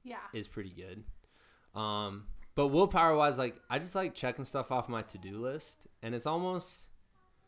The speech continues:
Speaker 1: There's, like, momentum to that. Like, when you check one thing off, you just, like, feel like you should keep checking things off.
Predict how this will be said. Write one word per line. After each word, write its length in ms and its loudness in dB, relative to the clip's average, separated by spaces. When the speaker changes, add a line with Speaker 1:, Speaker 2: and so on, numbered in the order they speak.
Speaker 1:
There's, 180 -4
like, 160 -2
momentum 540 -6
to 140 -12
that. 320 -8
Like, 200 -10
when 100 -16
you 80 -18
check 220 -20
one 120 -12
thing 160 -16
off, 200 -14
you 80 -16
just, 180 -16
like, 180 -14
feel 120 -12
like 140 -14
you 60 -12
should 140 -14
keep 180 -10
checking 300 -14
things 220 -12
off. 240 -8